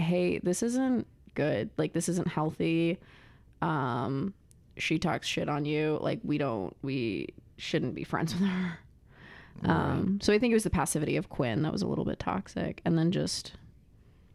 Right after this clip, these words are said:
Speaker 1: the desperation that Addison Rae's character had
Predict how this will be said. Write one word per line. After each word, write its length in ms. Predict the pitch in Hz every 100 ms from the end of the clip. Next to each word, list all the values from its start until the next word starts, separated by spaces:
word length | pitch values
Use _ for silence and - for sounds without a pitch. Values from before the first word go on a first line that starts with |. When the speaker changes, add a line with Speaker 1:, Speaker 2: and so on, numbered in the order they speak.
| - -
Speaker 1:
the 160 | - 175
desperation 1160 | 185 - 156 156 - - 123 87 - - - -
that 160 | -
Addison 420 | - - 180 165
Rae's 260 | - 82 190
character 480 | - 98 - - 180
had 440 | - - - -